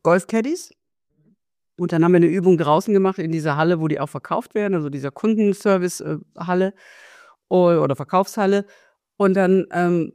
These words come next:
war's halt schon so, wir haben den Tag zusammen gearbeitet und ich sagte, „Okay, wir müssen, Achtung, Bewegung reinbringen, also ein bisschen abspacken.“ Und dann <laughs> hab ich gesagt, „Wir gehen jetzt raus, jeder kann sich seinen Partner suchen, hinsetzen.“ Und dann kam ich raus und dann bin ich an der Gruppe vorbei und die sind dann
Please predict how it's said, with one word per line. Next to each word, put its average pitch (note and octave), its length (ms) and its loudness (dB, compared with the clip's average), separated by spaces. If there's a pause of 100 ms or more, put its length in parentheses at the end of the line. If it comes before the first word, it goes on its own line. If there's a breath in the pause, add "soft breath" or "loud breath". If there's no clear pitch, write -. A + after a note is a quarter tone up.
war's F#3+ 320 -2
halt F#3 180 -2
schon F#3 240 0
so, F3+ 180 2
wir F3+ 40 0
haben F3+ 80 0
den F3 120 2
Tag F#3 200 -8
zusammen E3+ 260 -4
gearbeitet G#3 520 0
und F#3+ 80 -2
ich F3+ 80 -2
sagte, - 280 -8
„Okay, A3+ 280 0
wir G3 80 2
müssen, F#3+ 280 2
Achtung, G3 340 -2
Bewegung E3+ 440 2
reinbringen, A#3+ 380 0
also F3 120 -2
ein E3 40 -4
bisschen E3 180 -6
abspacken.“ A#3+ 600 -2
Und G#3+ 100 2
dann F#3 120 2
<laughs> - 400 -4
hab - 160 2
ich - 100 -20
gesagt, A#3+ 280 0
„Wir G#3 60 -2
gehen G#3+ 160 0
jetzt G3+ 180 -2
raus, F3 420 0
jeder A3 240 -2
kann G3+ 200 -2
sich G3 180 -6 (240 loud breath)
seinen F#3+ 260 0
Partner F#3+ 340 0
suchen, F3+ 280 -6
hinsetzen.“ A#3 560 -4
Und D4+ 60 -10 (300 loud breath)
dann G3 140 2
kam A3+ 200 2
ich G3+ 160 -6
raus G3+ 420 0
und A3+ 120 -4
dann G#3+ 200 -2 (380 soft breath)
bin A#3+ 160 4
ich - 160 -2
an G#3 80 2
der G3 100 2
Gruppe A3 300 -2
vorbei F#3+ 560 -2
und F3+ 140 -8
die F3+ 80 -2
sind A#3+ 240 0
dann G#3+ 180 0